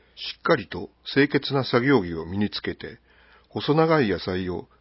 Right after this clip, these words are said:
機械で切っている様子の写真です。二枚目、見学試食会に参加された方々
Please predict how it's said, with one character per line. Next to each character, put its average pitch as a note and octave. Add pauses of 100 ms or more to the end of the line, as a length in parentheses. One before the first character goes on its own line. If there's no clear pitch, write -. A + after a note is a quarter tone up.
機 -
械 A#2+
で D#2+
切 -
っ -
て C3
い A2
る F#2+
様 F#2
子 -
の F2+
写 F#2+
真 F2
で D#2+
す。 - (1300)
二 A2
枚 B2
目、 A#2 (420)
見 D3
学 C#3
試 -
食 -
会 F#2
に D#2+
参 C3
加 C#3
さ C#3
れ G2+
た -
方 -
々 F2+